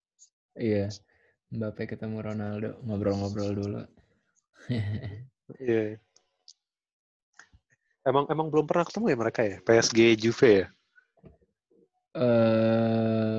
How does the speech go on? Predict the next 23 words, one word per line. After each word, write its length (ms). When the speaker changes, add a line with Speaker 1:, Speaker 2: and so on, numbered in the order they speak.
Speaker 1:
belum 320
kayaknya 320
deh. 180
P 60
S 180
G 160
Madrid 320
juga 240
kayaknya 480
belum 380
ya. 100
Eh, 80
P 80
S 160
G 80
Madrid 320
udah, 240
tapi 160
pas 160
Ronaldonya 480
udah 160
pindah 320
kan. 160